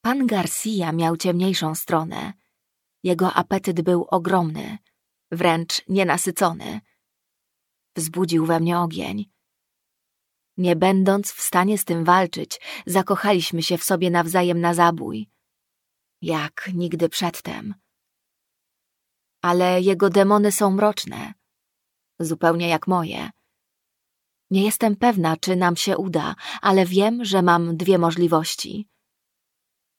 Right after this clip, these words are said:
Odejść teraz, by ocalić siebie.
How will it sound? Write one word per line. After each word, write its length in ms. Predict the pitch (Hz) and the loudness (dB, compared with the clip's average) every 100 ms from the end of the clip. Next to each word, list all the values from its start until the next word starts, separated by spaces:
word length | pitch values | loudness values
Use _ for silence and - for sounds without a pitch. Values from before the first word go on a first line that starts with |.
| _ | _
Odejść 600 | 180 202 220 226 - - | 0 2 0 -2 -6 -8
teraz, 460 | - 208 170 135 175 | -2 0 0 -2 0
by 240 | 175 175 | 2 4
ocalić 460 | 170 - 190 180 - | 2 0 -2 -2 -4
siebie. 560 | 214 202 170 - 190 | 0 -2 -2 -10 -10